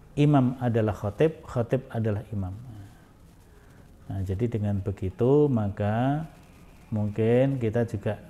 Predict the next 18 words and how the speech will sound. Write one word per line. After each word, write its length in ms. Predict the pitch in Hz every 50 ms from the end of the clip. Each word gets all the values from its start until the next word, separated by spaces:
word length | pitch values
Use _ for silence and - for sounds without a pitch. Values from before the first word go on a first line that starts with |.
| - -
bisa 560 | 113 101 - - 110 113 123 135 143 139 139 - - - - - - - - - - - - - -
melakukan 800 | - 117 113 110 104 104 104 104 113 104 - - 110 107 113 117
manajemen 880 | 117 120 120 110 107 107 107 107 104 - - 101 104 107 107 104 101 104 104 - -
sebaiknya 800 | - - - 107 101 110 104 98 - - - - 117 110 120 117
di 80 | 117 117
masjid 400 | 104 101 101 98 - - 104 98
itu. 400 | 95 95 95 - 123 135 151 170 - - - - - - - - - - - - - - - - - - -
Eh, 320 | 113 107 107 104 104 104 104 -
ketika 400 | - 120 104 - 135 143 135 131
kita 240 | - 127 120 131 123
menjadwal 800 | 123 120 113 110 104 110 107 104 - - 110 104 101 101 101 107
khotib, 480 | - - - 123 110 - - 143 156 - - - - - - - - - - - - - - - - - - - - - - - - - - - -
seseorang 480 | 117 107 - 123 120 117 120 120 117
menjadi 480 | 113 110 110 107 101 104 110 107 107 98
khotib 480 | - - 110 104 - - 139 151 - - -
atau 240 | 113 101 - 113 107
melakukan 400 | 104 107 104 107 101 - 110 104
khutbah 640 | 101 - 104 95 - - 123 139 156 151 147 139